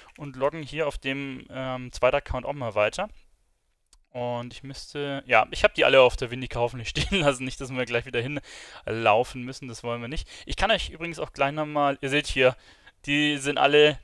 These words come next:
meine ganzen Lederchars zumindest. Ich kann das ja nur mit Lederchars machen, mit den anderen macht's tatsächlich keinen Sinn, weil die würden ja nicht die, äh, Xavier-Schultern rauskrie-, äh, kriegen können, ne? Ist ja ein Leder-Item. Ähm, was ich euch zeigen wollte, wie die aussehen,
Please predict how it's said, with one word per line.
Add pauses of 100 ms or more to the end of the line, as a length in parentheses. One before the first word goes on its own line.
(140)
meine
ganzen
Lederchars
zumindest.
Ich
kann
das
ja
nur
mit
Lederchars
machen,
mit
den
anderen
macht's
tatsächlich
keinen
Sinn, (280)
weil
die
würden
ja
nicht
die,
äh,
Xavier-Schultern
rauskrie-,
äh,
kriegen
können,
ne?
Ist
ja (260)
ein
Leder-Item. (540)
Ähm,
was
ich
euch
zeigen
wollte,
wie
die
aussehen,